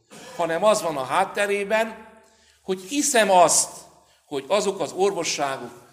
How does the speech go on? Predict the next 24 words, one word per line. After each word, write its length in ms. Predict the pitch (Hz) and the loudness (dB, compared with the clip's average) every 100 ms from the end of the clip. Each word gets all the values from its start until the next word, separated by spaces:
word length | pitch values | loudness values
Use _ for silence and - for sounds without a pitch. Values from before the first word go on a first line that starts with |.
| _ | _
amelyeket 580 | - 156 151 139 131 127 | -8 -4 -4 -4 -8 -8
magamhoz 540 | 160 180 151 131 113 120 | -2 -2 -2 -6 -12 -4
veszek, 640 | 185 190 233 240 - - _ _ _ - | -4 -2 -4 -4 -12 -20 _ _ _ -6
azok 380 | 208 240 202 | -4 -4 -8
engem 340 | 135 175 190 170 | -8 -8 -6 -6
meg 180 | 131 - | -8 -14
fognak 320 | 170 196 208 | -14 -12 -12
gyógyítani. 680 | 233 233 196 190 156 123 107 - _ _ _ _ _ _ _ | -10 -8 -8 -6 -6 -6 -14 -20 _ _ _ _ _ _ _
Tehát 200 | 160 160 | -6 -2
ott 200 | 240 262 | 0 0
van 180 | 240 220 | 0 -2
a 140 | 220 - | -2 -2
hit, 280 | 247 - - - _ _ | -6 -6 -12 -20 _ _
kedves 280 | 196 190 151 | -2 -2 -2
testvéreim. 580 | 160 - 147 131 120 107 - - - | -4 -6 -8 -8 -10 -14 -20 -20 -8
Hit 300 | 233 254 254 | -4 -4 -6
nélkül 720 | 226 247 247 233 247 226 - - | -2 -2 -2 -4 -6 -6 -12 -20
nem 400 | 185 240 269 254 | -6 2 2 2
tudok 380 | - 180 175 170 | -4 -4 -4 -2
meggyógyulni. 960 | 208 220 147 151 131 127 123 110 104 - _ _ _ _ _ _ | -2 -2 -2 -8 -8 -12 -14 -14 -16 -20 _ _ _ _ _ _
És 100 | - | -12
ez 120 | - | -12
ugyanez 500 | - 202 175 156 165 160 | -10 -6 -4 -4 -6 -6
érvényes 680 | 175 147 131 123 139 - | -6 -6 -10 -10 -8 -8